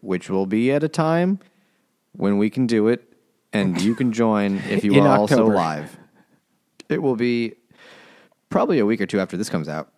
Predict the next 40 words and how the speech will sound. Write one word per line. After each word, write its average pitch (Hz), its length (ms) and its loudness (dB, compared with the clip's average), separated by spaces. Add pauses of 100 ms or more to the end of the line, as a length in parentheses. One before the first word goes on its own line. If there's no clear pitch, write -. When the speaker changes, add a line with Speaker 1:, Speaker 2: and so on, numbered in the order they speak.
(840)
Speaker 1:
but 113 200 0
that 123 140 2
means 117 260 0
you 180 140 4
have 156 160 4
time 107 640 2 (520)
to 113 140 -2
join. 95 680 -2 (320)
Um, 143 480 0
but 147 300 -4
that's 143 220 -2
what 151 120 0
we're 143 80 -2
gonna 143 100 -2
be 131 80 -4
doing. 131 460 -4
<laughs> - 40 -20 (400)
Uh, 101 400 -2
we'll 107 120 -4
be 107 80 -6
recording 139 480 -2
it 180 180 -4
and 101 160 -2
then 101 100 0
releasing 107 320 -2
it 95 100 -4
for - 220 -6
all 95 100 -2
the 92 80 -4
other 98 200 -2
people 82 260 -6
who 87 240 -6
couldn't 143 320 -2
be 113 180 -2
there 78 440 -6 (240)
because 87 560 -4
they 87 280 -4
were 85 220 -2
too 127 320 -2
weak 95 640 -6